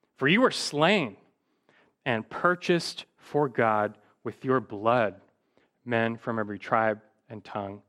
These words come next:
and people and nation.'" By his grace, that includes us, so let's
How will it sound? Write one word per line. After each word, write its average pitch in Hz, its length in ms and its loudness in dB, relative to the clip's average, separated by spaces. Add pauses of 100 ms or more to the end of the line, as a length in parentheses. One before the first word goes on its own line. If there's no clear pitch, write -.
(300)
and 104 140 -14
people 104 460 -8 (300)
and 104 180 -14
nation.'" 104 420 -10 (760)
By 143 160 6
his 131 120 -2
grace, 135 320 2
that 135 200 4
includes 123 400 0
us, 110 220 2
so 123 120 -4
let's 120 380 0